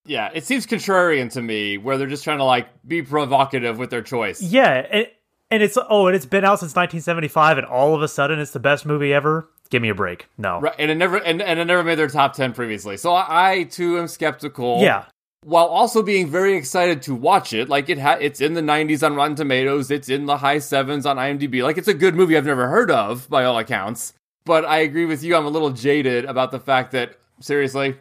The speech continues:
Speaker 1: come on, come on.
Speaker 2: I'm sure it's a good movie, but, uh, yeah, there's no way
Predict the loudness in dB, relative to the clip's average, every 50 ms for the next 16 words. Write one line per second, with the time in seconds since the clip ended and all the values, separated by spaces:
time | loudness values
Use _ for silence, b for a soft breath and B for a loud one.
0 | _ _ -2 -2 -2 0 -2 -6 -8 -8 -12 -16 _ _ -2 0 0 0 -2 -8
1 | -10 -12 -16 -20 _ _ _ -4 -4 -4 -4 0 2 4 4 4 2 -2 0 0
2 | 0 2 2 0 0 2 0 0 -2 -2 -6 _ 0 2 4 4 4 0 -4 _
3 | _ -2 0 0 2 0 0 -4 -4 -4 -4 -2 -2 -2 -4 -4 -6 -4 2 2
4 | 4 4 4 4 4 4 4 4 2 0 -4 -8 -12